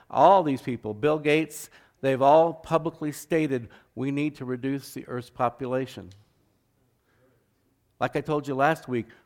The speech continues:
we are created in the image of God. We are the crown of his creation. But these people are determined to, to, to convince you that you are garbage, you are filth, you're the scum of the earth, and you need to be eradicated. If you doubt me for a moment, you better do your own research.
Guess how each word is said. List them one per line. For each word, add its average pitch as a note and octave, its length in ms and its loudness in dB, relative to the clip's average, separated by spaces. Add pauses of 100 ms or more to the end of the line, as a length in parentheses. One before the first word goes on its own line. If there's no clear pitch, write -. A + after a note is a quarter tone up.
we D3+ 140 0
are F3 80 0
created D#3 460 -2
in C3+ 100 -4
the C3+ 140 -8
image D3+ 280 -4
of B2 140 -10
God. C#3+ 320 4
We C3+ 80 -2
are B2 40 -4
the A#2+ 80 -6
crown D3+ 360 -4
of C3+ 80 -8
his C#3 160 -6
creation. C#3+ 600 -4 (280)
But A#2+ 140 -8
these D#3 220 -2
people D#3 340 -4
are C3 60 -6
determined D3 580 -6
to, C3 140 -16 (160)
to, B2+ 120 -10 (640)
to C#3 120 -6
convince C#3+ 560 -4
you C3 420 -2 (500)
that A2+ 160 -6
you C#3+ 180 -4
are B2 100 -2
garbage, C#3 560 0
you B2+ 140 -6
are A#2 100 -2
filth, D3 500 -4
you're B2 120 -4
the A2+ 100 -6
scum C#3 340 -6
of C3 60 -6
the B2+ 140 -4
earth, C3+ 200 -4
and B2 80 -8
you B2 100 -8
need B2+ 180 -6
to B2+ 80 -10
be A#2+ 140 -6
eradicated. A2+ 760 -4 (800)
If - 160 -8
you D#3 100 0
doubt E3 340 10
me E3 140 4
for D3+ 160 -2
a C#3 60 2
moment, D3+ 360 0
you B2+ 80 -8
better B2+ 220 0
do B2 120 -4
your B2 220 -4
own B2 140 -4
research. A#2 600 -10